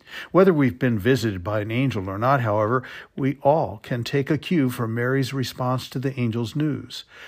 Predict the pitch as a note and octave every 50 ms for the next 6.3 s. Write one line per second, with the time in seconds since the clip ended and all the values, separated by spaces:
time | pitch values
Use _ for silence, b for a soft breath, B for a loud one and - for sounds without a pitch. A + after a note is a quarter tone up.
0 | B B - - D#3 C#3+ C3+ C3+ C3 B2 B2 - D3 D3 D#3 F3 F3 C#3+ A#2+ D3+
1 | D3 C3+ A#2 G#2 G2+ D#3 E3 E3+ C3+ C3 C#3+ C#3+ C#3 C3+ C3+ B2 C3+ B2+ B2 A#2+
2 | A2+ A2+ C3+ D3+ D3+ A1+ - G2+ G#2 A2 - - B B B B B B B C#3
3 | A#2+ C3+ B2+ C3+ C#3+ C#3+ C#3 C3+ - - - D#3+ E3 - F3 C#3 A2 A#2+ B2 A#2
4 | A2+ A2 - B2+ A#2+ B2 A#2+ G#2 G2+ - F2 B1 G1+ G1+ - - - - _ B
5 | B B B B B - C3+ B2 A2+ A2+ C3+ C#3+ C3+ - C3 G#2+ - A#2 A#2+ C3
6 | D3 D3 F3 F3+ -